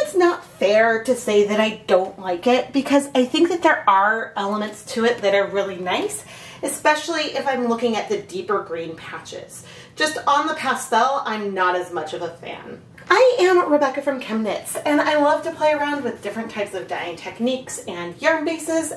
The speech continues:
and if you want to see more, please subscribe and turn on notifications so you don't miss any new videos. I post at least twice a week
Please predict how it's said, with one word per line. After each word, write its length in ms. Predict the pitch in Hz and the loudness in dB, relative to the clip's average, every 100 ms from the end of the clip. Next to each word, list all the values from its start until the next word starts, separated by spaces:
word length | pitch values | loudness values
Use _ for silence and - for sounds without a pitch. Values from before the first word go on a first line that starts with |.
| - | -8
and 180 | 226 | -6
if 80 | 247 | -4
you 100 | 240 | -2
want 160 | 220 233 | -2 -2
to 60 | |
see 160 | 240 262 | -4 -6
more, 360 | 247 254 254 254 - - | -4 -2 -2 -4 -18 -18
please 260 | - 330 311 | -4 -4 -2
subscribe 640 | - - - 277 269 262 - | -6 -8 0 2 2 0 -4
and 140 | 226 | -6
turn 180 | - 277 | -2 -2
on 120 | 277 | 0
notifications 800 | 247 247 247 220 214 233 214 - | 0 0 -2 -2 -2 -2 -4 -6
so 120 | - | -8
you 120 | 208 | -4
don't 200 | 208 208 | -2 -4
miss 220 | 208 208 - | -6 -8 -8
any 260 | 185 185 175 | -8 -4 -6
new 160 | 165 | -6
videos. 500 | 160 165 160 143 147 - - - - | -6 -4 -4 -6 -12 -18 -20 -20 -6
I 100 | 240 | -4
post 340 | 233 294 302 | -2 -2 0
at 180 | - 214 | 0 0
least 340 | 214 233 - - | -2 -4 -6 -2
twice 320 | 240 220 233 | 0 0 0
a 60 | |
week 260 | 226 233 226 | 0 -2 -4